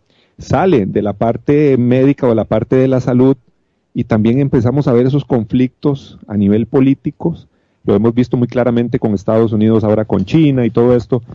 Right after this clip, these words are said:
Y eso también repercute en, en nuestros países, que somos sumamente dependientes de estas potencias. Entonces,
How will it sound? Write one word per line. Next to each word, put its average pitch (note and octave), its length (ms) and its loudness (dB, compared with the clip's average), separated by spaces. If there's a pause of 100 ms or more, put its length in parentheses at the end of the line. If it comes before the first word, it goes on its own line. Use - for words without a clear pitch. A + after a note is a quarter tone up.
(380)
Y D#3+ 440 2
eso D3+ 520 0 (100)
también C#3 640 0
repercute C3 720 -2
en, A#2+ 220 -4 (120)
en G#2 280 0
nuestros G#2 320 0
países, C3 440 0
que G#2+ 80 -4
somos A2+ 260 0
sumamente B2 420 0
dependientes G2+ 720 0 (260)
de G2+ 100 2
estas G#2+ 180 -2
potencias. F2+ 600 -4
Entonces, A2 560 -2